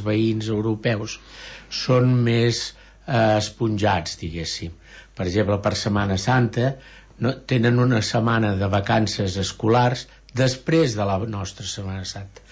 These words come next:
I estan aquí quinze dies, els nanos amb els avis i els pares aprofiten. Per tant, gent i desestacionalitzat ja ho està tot.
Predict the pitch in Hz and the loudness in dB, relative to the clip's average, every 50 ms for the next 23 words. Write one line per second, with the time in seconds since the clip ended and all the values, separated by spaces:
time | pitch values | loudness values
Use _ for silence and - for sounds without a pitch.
0 | - - - - - 110 98 - - 131 123 127 120 - - 123 117 117 120 - | -20 -20 -16 -10 -8 -8 -6 -2 0 0 2 2 0 0 0 0 0 0 -2 -6
1 | - - - - 135 117 113 98 104 110 101 104 107 104 104 110 120 120 - - | -16 -14 -6 -2 0 0 0 2 0 0 2 2 0 0 0 0 -2 -4 -6 -12
2 | - - - - - - - - - - 101 98 98 87 92 104 104 107 110 107 | -16 -20 -20 -20 -20 -20 -20 -16 -10 -6 -2 -2 -2 0 0 0 2 2 4 4
3 | 107 110 107 104 110 98 92 90 90 90 117 120 113 107 107 101 98 101 98 90 | 2 2 2 0 0 0 -2 -2 -2 0 2 2 2 2 2 0 0 -2 -4 -4
4 | - - - - 107 98 98 101 98 98 101 98 - 95 82 - 104 101 - - | -6 -8 -6 -2 -2 0 0 0 -2 -4 -6 -8 -8 -10 -10 -10 -10 -10 -12 -12
5 | 95 - - 135 131 127 139 143 143 147 139 - - - - - - - - - | -10 -6 -4 -4 -2 0 0 0 0 0 -2 -6 -12 -20 -20 -20 -20 -20 -20 -20
6 | - - - - - - - 143 143 139 143 143 135 - 113 117 123 117 107 120 | -20 -20 -20 -18 -8 -2 0 2 4 4 2 2 0 0 0 2 2 2 2 0
7 | 117 - - - - 117 104 - - 113 110 110 107 107 107 98 95 110 120 123 | -2 -4 -4 -6 -6 -6 -4 -2 -2 0 2 2 2 2 0 0 2 2 2 2
8 | 123 123 - 127 113 113 113 107 98 - - 101 95 - 98 90 82 - | 2 0 0 2 2 4 4 2 0 0 0 0 0 2 2 0 0 -2